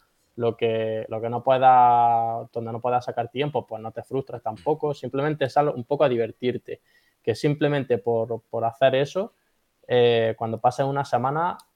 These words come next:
aprenderás muchísimo sobre ti mismo, eh, muchísimo lo que te gusta más, si subís, si bajás, si se te da bien, si no,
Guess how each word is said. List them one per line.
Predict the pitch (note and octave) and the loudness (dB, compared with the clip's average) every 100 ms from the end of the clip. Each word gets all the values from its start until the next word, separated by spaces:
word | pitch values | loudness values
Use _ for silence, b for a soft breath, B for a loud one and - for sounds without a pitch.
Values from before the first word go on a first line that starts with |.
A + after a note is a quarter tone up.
| _ | _
aprenderás | B2+ A#2 A#2+ A#2 C3+ | -4 -2 -2 4 4
muchísimo | C3+ A#2+ - C#3+ - A#2 A2+ | 4 -2 -2 -4 -4 -6 -4
sobre | - A#2 A2 | 0 0 0
ti | B2 A#2+ | -2 -4
mismo, | C#3+ B2+ A2+ G#2+ _ - | -2 -4 -8 -12 _ -6
eh, | A#2 A2+ A2+ | -4 -2 -2
muchísimo | A2+ A#2 - C3+ C3 B2+ B2 A#2+ A#2+ | -4 -8 -8 -8 -4 0 2 2 2
lo | A#2 A2+ A2+ | 0 0 -2
que | A#2+ | -4
te | A2+ | -4
gusta | A2+ A#2 A#2+ | -6 -4 -2
más, | F3+ G3 - | 0 -2 -4
si | A#2+ | -8
subís, | A2+ C3+ F3+ F#3 | -6 -2 -2 -2
si | A#2+ | -4
bajás, | A2 - E3+ F3+ | -2 4 4 4
si | A#2+ | -2
se | A2 | -6
te | A2+ | -2
da | A2 | -2
bien, | A#2 E3+ | -2 -4
si | F3 A#2 | -6 -6
no, | B2 E3 F3 | -4 -4 -4